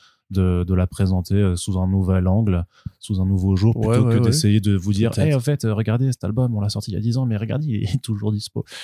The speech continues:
Speaker 1: Ouais, mais, euh, si, euh, ça a pas plus trouvé son public que ça à l'époque, peut-être que là, il faut passer par une, la, la réédition, euh.
Speaker 2: Bah, c'est possible, mais ce serait dommage en l'occurrence, puisque si, enfin, moi, l'intérêt du format Urban Nomad, c'est justement pour des trucs comme Nous Trois ou comme, euh, Pride of Bagd-,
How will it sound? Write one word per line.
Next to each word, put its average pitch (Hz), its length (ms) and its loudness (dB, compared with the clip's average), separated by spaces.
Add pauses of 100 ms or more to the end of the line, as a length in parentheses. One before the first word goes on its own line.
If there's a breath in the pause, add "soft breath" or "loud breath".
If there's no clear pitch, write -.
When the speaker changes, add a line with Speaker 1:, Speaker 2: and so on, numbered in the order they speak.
(140 loud breath)
Speaker 1:
Ouais, 101 160 0 (100)
mais, 98 220 0
euh, 92 160 2
si, 101 240 0
euh, 95 200 4
ça 92 180 -2
a 92 40 0
pas 95 180 0
plus - 240 -10
trouvé 101 280 -2
son 98 160 -2
public 92 260 -4
que 101 60 0
ça 95 160 -2
à - 20 2
l'époque, 92 400 0
peut-être 98 240 -4
que - 80 -2
là, 92 180 2
il 90 140 -4
faut 90 240 -10
passer 90 400 -4
par 95 220 -2
une, 92 80 -2
la, 87 160 0
la 90 120 -2
réédition, 87 720 -2
euh. 90 220 0 (300 loud breath)
Speaker 2:
Bah, 113 160 -2
c'est 123 180 0
possible, 139 320 0
mais 165 40 2
ce 131 80 2
serait 120 140 0
dommage 131 380 2
en 120 80 4
l'occurrence, 113 420 2
puisque - 240 -6
si, 117 400 0 (200)
enfin, - 120 -2
moi, 123 160 4
l'intérêt 120 440 2
du 107 120 -2
format 107 240 0
Urban 101 220 2
Nomad, 104 340 0
c'est 110 160 0
justement 101 400 -2
pour 110 160 -2
des 98 100 2
trucs - 340 -2
comme 104 220 -2
Nous 98 120 -2
Trois 104 400 2
ou 95 80 -2
comme, 104 300 0
euh, 98 140 0
Pride 101 240 -4
of 98 120 -2
Bagd-, 98 260 -4